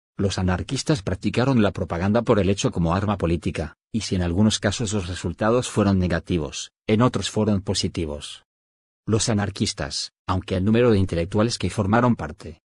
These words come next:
de sus organizaciones fue relativamente inferior, hicieron una inteligente política de atracción de ellos,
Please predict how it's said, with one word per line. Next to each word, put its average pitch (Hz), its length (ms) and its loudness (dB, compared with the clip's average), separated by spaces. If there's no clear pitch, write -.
de 95 160 0
sus - 220 -2
organizaciones 101 800 0
fue 113 200 0
relativamente 107 720 2
inferior, 76 460 -4
hicieron 107 400 0
una 98 160 4
inteligente 95 580 2
política 104 520 0
de 98 80 -4
atracción 90 420 -4
de 87 120 0
ellos, 71 500 -10